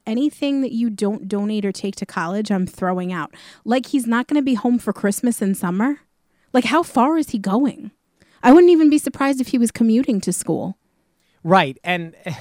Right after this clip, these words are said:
Speaker 2: and it's like, maybe he wants to keep these, you know, childhood memories, these keepsakes of his, but he's not gonna bring them to a dorm room.
Speaker 1: Sure.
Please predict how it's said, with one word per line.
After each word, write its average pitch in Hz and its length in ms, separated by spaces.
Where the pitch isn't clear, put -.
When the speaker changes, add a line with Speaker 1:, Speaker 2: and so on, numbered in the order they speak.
Speaker 2:
and 190 120
it's - 320
like, 160 240
maybe 208 560
he 180 400
wants 165 500
to 160 100
keep - 360
these, 139 360
you 175 100
know, 127 220
childhood 165 540
memories, 147 420
these 135 240
keepsakes - 720
of 135 100
his, 131 300
but 143 80
he's 147 120
not 196 140
gonna 170 140
bring 175 180
them 165 140
to 156 120
a 143 40
dorm 143 480
room. 113 340
Speaker 1:
Sure. 330 580